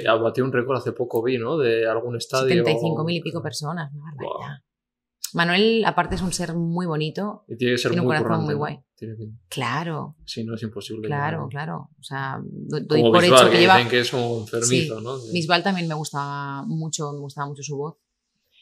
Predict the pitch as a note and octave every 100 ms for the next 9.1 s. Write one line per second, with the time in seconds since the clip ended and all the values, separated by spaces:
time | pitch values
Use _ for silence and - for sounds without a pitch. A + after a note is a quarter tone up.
0 | _ _ - E3+ D#3+ D3+ D3 C#3+ C#3 C#3
1 | C#3 C#3 C3+ C#3+ C#3+ C3+ C#3+ C#3+ C#3 C#3+
2 | C3 C3 C#3+ C#3 C3 C#3+ C#3 C3+ C#3 C#3+
3 | C#3+ C#3 - B2+ B2 A#2+ A2 A2 B2 A#2+
4 | E3 D#3+ - A#3+ A3+ G#3+ F#3+ G#3+ - A3+
5 | F#3 G3 E3+ D#3 D3 D3 D3+ C#3+ D#3 D3+
6 | D#3 D3 C3+ D3 C#3+ C#3+ C#3 C3 D3 C#3+
7 | D3 D#3 A2 C#3+ C#3 C3+ C3+ C3+ C#3+ D3
8 | C#3 C#3 C#3+ C#3+ C#3 C3+ C#3 D3+ D#3 D#3+
9 | -